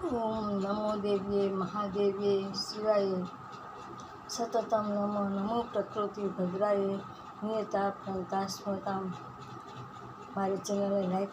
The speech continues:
કરજો, શેર કરજો. હું જ્યોતિષ અને વાસ્તુશાસ્ત્ર શીખ કરું છું, તેમજ કર્મકાંડ કરું છું. કોઈ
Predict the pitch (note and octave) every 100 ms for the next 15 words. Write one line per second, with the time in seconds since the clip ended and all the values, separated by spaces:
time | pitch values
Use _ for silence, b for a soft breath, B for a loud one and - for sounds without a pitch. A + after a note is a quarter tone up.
0 | - G#3 G3+ A3+ - G3+ F#3+ - G3+ G3
1 | A#3 B3 - - - - - - - -
2 | - - - - - - - G3+ G3+ G3+
3 | F#3 G3+ G3 G#3+ G3+ G3+ G3 G3 F#3+ -
4 | G3 G#3 G3 - G3+ - G#3 - G#3 G#3
5 | G#3 A#3+ A#3+ B3+ - - - - - -
6 | G3 F#3 F3+ G3+ G3 G3 G#3 G3 F#3+ G3+
7 | G3+ G3+ B3 B3 B3+ - - - - -
8 | - - - - - - - - G#3+